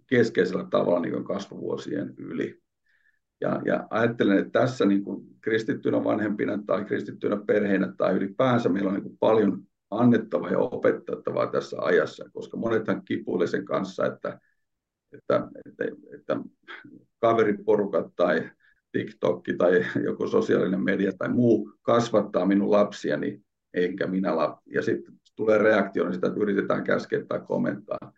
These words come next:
Ja kuitenkin se, se ajatus pitäisi olla siinä, että me löydettäisiin perheenä tapoja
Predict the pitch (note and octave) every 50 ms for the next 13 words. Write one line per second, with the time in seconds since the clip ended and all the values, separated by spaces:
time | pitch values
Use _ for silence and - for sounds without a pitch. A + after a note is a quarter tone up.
0 | _ _ _ _ _ _ _ _ _ _ - - - - G#2 F#2 F#2 - - -
1 | F#2 E2 - - _ _ - B2 - - - A2 A2 G#2+ G2+ G#2+ G#2 G#2 - -
2 | G2+ - F#2 F2 - F#2 E2+ F2 F2+ - - G2+ G2 F#2 F2+ - - - - F#2+
3 | G2+ G2+ G2 F#2+ F#2+ - - G#2 G2+ - - - - G#2+ G#2 - - G2+ G2 G2+
4 | G2 - - - - - - - - G1+ G1+ G1+ - - -